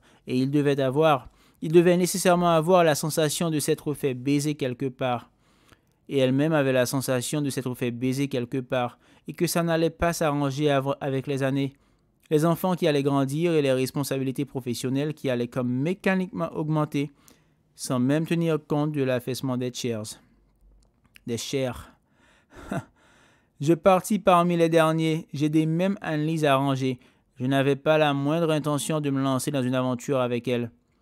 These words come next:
ce qui aurait été possible. Tout dans sa situation paraissait possible.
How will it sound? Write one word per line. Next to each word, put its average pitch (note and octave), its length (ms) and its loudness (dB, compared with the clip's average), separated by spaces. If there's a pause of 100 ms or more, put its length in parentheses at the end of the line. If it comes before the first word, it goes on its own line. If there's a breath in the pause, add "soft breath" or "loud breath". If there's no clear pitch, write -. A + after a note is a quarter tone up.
(140)
ce - 160 -12
qui C3+ 220 -2
aurait B2+ 220 4
été B2+ 180 -2
possible. B2 720 -6 (420)
Tout D3 180 -2
dans C3+ 100 2
sa B2 140 -4
situation C3 560 -4
paraissait C3 380 -2
possible. B2 560 -6